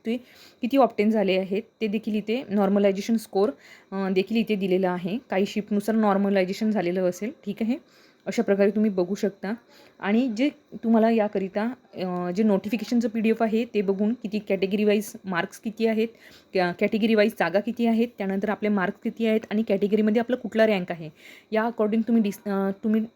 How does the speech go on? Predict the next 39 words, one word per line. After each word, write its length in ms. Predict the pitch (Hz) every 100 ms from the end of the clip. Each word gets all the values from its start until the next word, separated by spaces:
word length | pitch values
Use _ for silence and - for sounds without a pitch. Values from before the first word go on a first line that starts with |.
| -
आपल्याला 340 | 185 202 226
कळेल 360 | 226 208 226 294 - -
की 100 | 214 -
कुणाचं 240 | 202 202
सिलेक्शन 360 | 220 190 180 220
हे 140 | 233
झालेलं 320 | 214 170 165
आहे. 420 | 170 151 151 _ _ - - _ _ _ _ _ _ _
अशा 180 | 220 220
प्रकारे 320 | 220 214 214
आपण 200 | 214 220 233
टॅक्स 220 | 185 196
कलेक्टर 360 | - 196 185 202
या 100 | 214
पदाकरिता 540 | 190 196 202 202 202
बघितलं 400 | 208 190 196 208
आहे. 240 | 202 196 226 - _ - - 185
अ, 340 | 185 185 190 190
सेम 340 | - 220 226
वेने 240 | 226 208 226
तुम्हाला, 420 | 226 208 214 233 233
अ, 400 | 175 190 185 185 -
क्लर्क, 220 | - 202 226 -
ज्युनियर 280 | 196 202 214
क्लर्क 360 | - 214 208 226
या 60 |
पदाचं 320 | 214 196 196
देखील 300 | 220 196 -
रिझल्ट 320 | 202 190 202 190
बघता 260 | 185 -
येईल 220 | 202 196 220 _ - -
आणि 140 | 180 208
पीडीएफसाठी 480 | 214 202 220 226 196
तुम्ही 220 | 220 214 214
Telegram 320 | 196 190 214
चॅनलला 340 | 214 202 202 208
नक्की 320 | 196 - 214
जॉईन 260 | 208 196
करा. 240 | 208 196